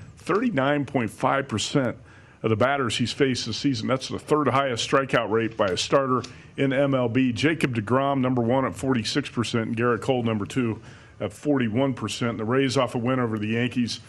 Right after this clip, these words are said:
uh, I like tonight at minus one fifty-six, but that's right there on, uh, the highest threshold that I will bet a favorite in baseball. I don't like to bet anything at minus one fifty or higher, uh, but the Rays look like a play to me,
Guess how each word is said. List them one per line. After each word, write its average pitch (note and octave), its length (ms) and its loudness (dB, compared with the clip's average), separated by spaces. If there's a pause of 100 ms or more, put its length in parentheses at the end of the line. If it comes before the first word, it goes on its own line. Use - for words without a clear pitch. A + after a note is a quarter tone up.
(440)
uh, - 40 -6
I G#2+ 360 0
like C3+ 300 0
tonight A#2 380 -2 (120)
at A2 180 -2
minus A#2+ 360 0
one C3 180 0
fifty-six, C3+ 680 -2
but B2+ 120 -10
that's F3+ 260 0
right E3+ 260 0
there D#3 360 0
on, C3 280 2
uh, B2 200 0
the - 80 0
highest D3+ 680 -2 (440)
threshold C3+ 520 0
that A#2 120 0
I B2 80 4
will A2+ 140 -2
bet A2 320 0
a A#2+ 100 0
favorite A#2+ 520 -2
in A2 140 -6
baseball. G#2 480 -4
I A#2 100 2
don't D#3+ 120 0
like C#3+ 180 2
to B2+ 60 -6
bet A#2+ 500 -4
anything A#2 400 0
at G#2 120 -4
minus G#2+ 360 -4
one A2+ 180 -2
fifty G#2+ 440 -6
or E2 100 -10
higher, G2+ 420 -2 (520)
uh, G2+ 160 -4
but G2+ 140 -6
the - 60 -14
Rays A#2 320 0
look A2 180 -6
like G#2 120 -2
a G2 40 -12
play A2 320 -2
to G#2+ 140 -10
me, G#2+ 280 -4